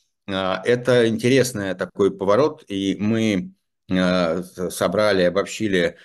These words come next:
на Рераше аналитику на этот счёт, м, в материале, который называется "Взаимное отрицание". Значит, а, с одной стороны, на этой войне, м, очень трудно,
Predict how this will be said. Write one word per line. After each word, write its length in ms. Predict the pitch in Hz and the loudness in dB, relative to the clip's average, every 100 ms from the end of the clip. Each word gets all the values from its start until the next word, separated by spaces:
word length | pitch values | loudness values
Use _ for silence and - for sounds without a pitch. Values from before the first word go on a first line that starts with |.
| _ _ | _ _
на 260 | - 85 90 | -8 -2 0
Рераше 400 | 95 98 92 90 | 2 2 0 0
аналитику 540 | 90 101 139 135 - 107 | -2 0 -2 -2 -4 -2
на 140 | 107 | -2
этот 220 | 101 98 | -2 -6
счёт, 420 | - - 151 143 - - - - _ | -8 0 0 0 -8 -20 -20 -20 _
м, 440 | 98 95 92 92 92 | -2 0 2 2 0
в 60 | 92 | -4
материале, 420 | 95 107 113 101 | 0 2 2 2
который 220 | 98 101 | 0 -2
называется 420 | 104 98 110 - 101 | -2 0 -2 -2 -4
"Взаимное 400 | 110 110 104 98 | -2 0 0 -2
отрицание". 760 | 110 107 - 101 87 82 73 - - - - - | -4 -6 -4 -4 -4 -6 -10 -12 -20 -20 -20 -6
Значит, 380 | 95 98 98 - | -4 -2 -4 -4
а, 420 | 101 101 98 92 90 | -4 -2 0 0 0
с 80 | 95 | -2
одной 240 | 104 139 | 0 0
стороны, 380 | 131 113 120 123 | 0 0 2 4
на 140 | 113 | 2
этой 180 | 104 107 | 0 0
войне, 640 | 104 107 113 127 123 120 _ | 0 0 0 2 2 -2 _
м, 240 | 104 104 104 | -10 -10 -2
очень 360 | 113 120 113 95 | 0 0 -2 -2
трудно, 600 | 117 110 104 95 90 | 0 0 0 -2 -4